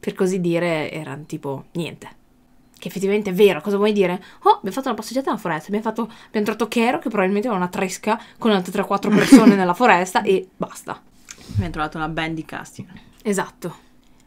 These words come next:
Speaker 1: Per questo siamo andati al, nella sala da pranzo per l'atmosfera rilassata, e così in dieci minuti abbiamo finito. E dopo Valkion ha deciso di accompagnarmi alla mia stanza.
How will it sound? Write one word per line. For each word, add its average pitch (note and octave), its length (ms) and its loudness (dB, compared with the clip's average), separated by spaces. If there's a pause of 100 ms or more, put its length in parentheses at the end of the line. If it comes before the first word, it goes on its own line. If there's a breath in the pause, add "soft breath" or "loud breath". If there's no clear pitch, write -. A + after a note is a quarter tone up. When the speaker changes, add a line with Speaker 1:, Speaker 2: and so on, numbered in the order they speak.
(140)
Speaker 1:
Per D4 160 -2
questo E4 440 -2
siamo A3+ 240 0
andati G3+ 680 0
al, G3 240 -2
nella G3+ 240 0
sala G#3 220 2
da G3+ 80 -2
pranzo G#3+ 340 2
per A3 180 -4
l'atmosfera F#3 840 -2
rilassata, F3+ 640 -4
e C#4 60 -4
così D#4+ 240 -2
in D4 100 0
dieci G#3+ 240 0
minuti A3 260 2
abbiamo F3 260 0
finito. F3 540 -6 (460 loud breath)
E C#4 140 -2
dopo C4+ 580 2
Valkion G3 480 0
ha - 120 0
deciso F3+ 400 -2
di F3 80 -2
accompagnarmi F3 580 -4
alla F3 100 -4
mia E3 120 -8
stanza. - 540 -14